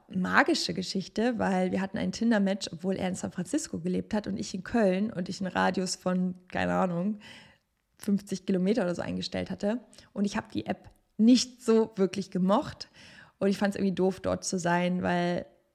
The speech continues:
mich auch viele in Köln kennen und es hat sich alles nicht so richtig angefühlt, aber irgendwie meine Intuition hat gesagt, „Ach komm, bleib hier einfach mal noch eine kurze Weile.“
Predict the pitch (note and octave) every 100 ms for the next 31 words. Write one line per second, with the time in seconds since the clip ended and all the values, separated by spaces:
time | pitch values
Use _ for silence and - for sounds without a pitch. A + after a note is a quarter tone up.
0 | _ F#3+ F#3 F#3+ - G#3 F#3 - F#3 F3+
1 | F3 F3+ - - - - C4 B3+ B3 A#3
2 | F#3+ F3+ - - - - - B3 G#3+ A3
3 | C#4 C#4 B3 A#3+ G#3 - G3 - G#3 A3+
4 | - G3 - B3 B3 G#3+ G#3 G3 G#3+ -
5 | B3+ A#3+ A#3 G3 G3 G3 - - - -
6 | - C4 - A3+ G#3 G#3 G#3 - - -
7 | - F#3+ G3 A3+ D3+ E3+ G3 F3+ F3 F#3
8 | A3 - _ _ _ G2+ - F#3 - F3+
9 | F3+ F3+ A3